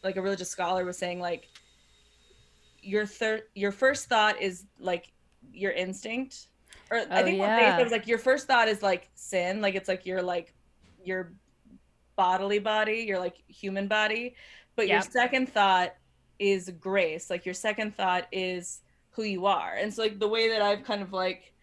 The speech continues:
Speaker 1: interpreted that, or, like, a more secular interpretation is, yeah, like, your first thought when you hear something is, like, your lizard brain. Your second thought is your character, like, it shows you who you really are
Speaker 2: Yeah.
Speaker 1: inside. And the,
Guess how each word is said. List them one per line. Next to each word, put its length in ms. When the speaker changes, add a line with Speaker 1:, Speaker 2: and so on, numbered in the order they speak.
Speaker 1:
interpreted 420
that, 180
or, 60
like, 140
a 60
more 140
secular 480
interpretation 580
is, 120
yeah, 220
like, 140
your 140
first 320
thought 220
when 100
you 60
hear 160
something 260
is, 100
like, 140
your 100
lizard 380
brain. 380
Your 140
second 460
thought 420
is 120
your 100
character, 640
like, 120
it 100
shows 300
you 260
who 80
you 160
really 240
are 340
Speaker 2:
Yeah. 360
Speaker 1:
inside. 560
And 180
the, 120